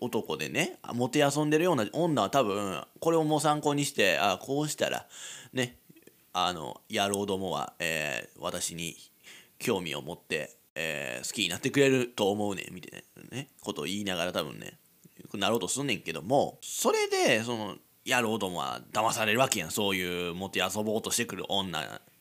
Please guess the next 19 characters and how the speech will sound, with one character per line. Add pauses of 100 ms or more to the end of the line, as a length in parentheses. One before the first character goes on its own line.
(400)
に
ね。
う
ん。 (380)
で、
や
っ (120)
ぱ
り
そ
の、
な
ん
て
い
う
の、
そ
の